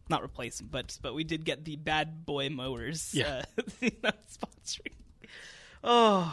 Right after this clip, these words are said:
Speaker 1: God. College football is amazing. But anyway, S M U, can you guess, uh, what the line is against F A U?
Speaker 2: S M U and F A U.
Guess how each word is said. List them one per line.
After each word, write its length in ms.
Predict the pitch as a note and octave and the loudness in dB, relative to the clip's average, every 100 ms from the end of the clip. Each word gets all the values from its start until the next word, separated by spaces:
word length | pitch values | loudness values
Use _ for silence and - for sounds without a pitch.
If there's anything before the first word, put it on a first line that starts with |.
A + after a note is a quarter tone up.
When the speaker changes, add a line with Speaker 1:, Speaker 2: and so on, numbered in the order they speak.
| - | -6
Speaker 1:
God. 400 | - - - - - - - - | -10 -10 -10 -12 -14 -16 -20 -4
College 220 | F3 D3+ | -2 -2
football 240 | C#3 B2+ | -6 -10
is 80 | - | -12
amazing. 380 | E2+ G2+ G#2 - - | -16 -18 -18 -18 -12
But 140 | - | 0
anyway, 300 | F#3 F3+ A#2 - - - - - - - - - - - - | 4 4 4 -6 -16 -12 -12 -12 -12 -10 -12 -12 -20 -6 6
S 180 | G#3+ C4+ | 8 8
M 100 | A3+ | 4
U, 180 | D3+ - F3+ G3+ F#3 - - | 2 -2 -8 -10 -14 -10 0
can 140 | F#3 | 2
you 80 | E3+ | 4
guess, 400 | F#3 G#3 - - | 4 4 2 4
uh, 180 | E3 D#3 | 6 6
what 140 | E3 | 2
the 60 | E3 | 2
line 240 | D#3+ D3+ | 2 2
is 100 | D3+ | -2
against 240 | D3+ C#3 | -4 -6
F 100 | C3+ | -8
A 80 | B2+ | -10
U? 180 | F2 - - - - - - - _ _ _ _ _ - - _ - - _ - | -10 -12 -14 -18 -18 -20 -20 -20 _ _ _ _ _ -20 -20 _ -20 -20 _ -6
Speaker 2:
S 220 | C3 - | -2 0
M 100 | D#3+ | 0
U 100 | D3 C#3 | 0 -2
and 80 | |
F 180 | B2 | -2
A 20 | |
U. 60 | - | -6